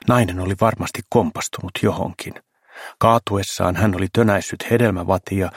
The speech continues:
joka oli pudonnut pöydältä ja särkynyt. Naisella oli tummat hiukset ja pitkät, heilahtelevat helmikorvakorut. Nenästä vuoti verta ja Leo auttoi hänet tuoliin istumaan. "Oletko kunnossa?"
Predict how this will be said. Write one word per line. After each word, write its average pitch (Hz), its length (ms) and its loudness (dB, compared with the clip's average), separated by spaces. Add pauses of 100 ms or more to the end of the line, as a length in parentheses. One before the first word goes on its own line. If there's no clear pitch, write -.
(180)
joka 104 220 2
oli 104 200 4
pudonnut 104 340 2 (100)
pöydältä 92 440 2
ja 95 120 2
särkynyt. - 600 -4 (1300)
Naisella 104 420 2
oli 95 120 2 (100)
tummat 101 340 2 (160)
hiukset 104 440 0
ja - 140 -4
pitkät, - 460 -2 (300)
heilahtelevat 92 680 0 (160)
helmikorvakorut. 87 1000 -4 (720)
Nenästä 107 440 2
vuoti 98 300 0
verta - 420 2 (280)
ja 104 80 4
Leo 98 280 4
auttoi 92 440 0
hänet 95 240 0 (100)
tuoliin 87 400 2
istumaan. 82 580 -4 (1120)
"Oletko 190 360 4
kunnossa?" 98 600 0